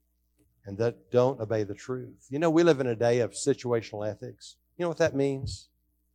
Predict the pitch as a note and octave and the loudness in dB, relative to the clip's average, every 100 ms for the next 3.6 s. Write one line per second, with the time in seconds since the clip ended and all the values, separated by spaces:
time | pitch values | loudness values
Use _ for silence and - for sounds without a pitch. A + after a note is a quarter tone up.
0 | _ _ _ - C#3+ D#3+ D#3 B2 - _ | _ _ _ 4 6 6 4 -6 -8 _
1 | G#2+ - _ _ _ _ _ _ _ _ | -20 -20 _ _ _ _ _ _ _ _
2 | _ C3 - E3+ D#3+ C#3 C3 - - A2+ | _ -4 0 0 0 2 0 -2 -14 -8
3 | G#2+ F#2 A#2 A2+ G2 | -8 -6 -6 -4 -6